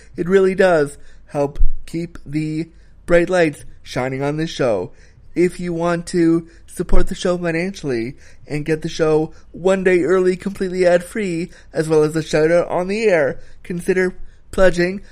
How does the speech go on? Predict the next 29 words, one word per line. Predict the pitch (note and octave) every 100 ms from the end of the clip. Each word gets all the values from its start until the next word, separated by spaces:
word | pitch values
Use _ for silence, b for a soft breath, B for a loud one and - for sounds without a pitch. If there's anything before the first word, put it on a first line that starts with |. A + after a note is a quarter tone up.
| b
as | F3 F3+
little | F#3+ F#3+
as | F#3+
one | F3+ F#3
dollar | G3 G3 F#3+
a | F#3
month | F#3 F#3 G3
or | - A3+
five | A#3 A3 G3+
dollars | G3+ F#3 F#3+
a |
month | F#3 G3+
or | C#3 F#3+
more | G3 A3 F#3 D#3+ F3+ b b -
by | -
going | D3 C#3 C3+
to |
patreon | C#3+ D#3+ D#3+ F3 E3+ F3
dot | F3 F#3
com | G3 G3 G3+ A3 b b b
slash | - - C3+ A#2+
disability | D3 D3+ F#3+ G3 F3+ C#3 C#3+ - b b -
after | - B2 -
dark. | C#3+ A#2 - - - - - - - - -
Stay | - - F#3 D#3+
comfy, | D#3+ F3+ F3+ F#3
cozy, | - F#3 F3+ F3+ F3
and | F3+
crippled, | - F3 C3+ A#2+ A#2